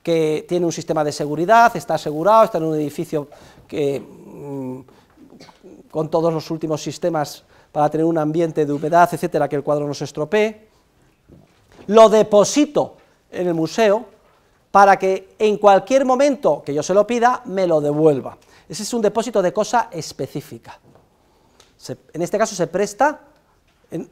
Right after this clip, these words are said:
no, se deposita para que esté en cualquier momento a mi disposición.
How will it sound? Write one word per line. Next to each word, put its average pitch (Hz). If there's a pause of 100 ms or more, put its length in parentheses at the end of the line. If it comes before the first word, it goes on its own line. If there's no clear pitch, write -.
no, 165 (120)
se -
deposita 156 (1000)
para 165
que 170
esté 240
en 226
cualquier 208
momento 277 (120)
a 196
mi 196
disposición. 170